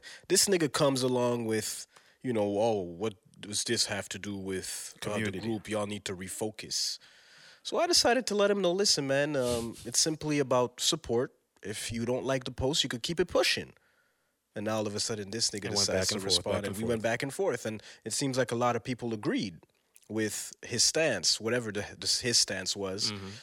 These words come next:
Speaker 1: But nigga, I don't know if you're listening. Hopefully you are, 'cause I f-, really feel like I wanna promote the podcast,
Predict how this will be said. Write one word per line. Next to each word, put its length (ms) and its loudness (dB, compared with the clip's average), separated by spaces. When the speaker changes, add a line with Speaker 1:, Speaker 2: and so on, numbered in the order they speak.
Speaker 1:
But 220 2
nigga, 440 2
I 100 -2
don't 80 2
know 80 2
if 160 0
you're 80 2
listening. 300 2
Hopefully 380 0
you 200 4
are, 300 2
'cause 300 -2
I 80 -2
f-, 160 -2
really 220 4
feel 260 0
like 160 2
I 40 4
wanna 180 2
promote 340 -2
the 80 -4
podcast, 600 0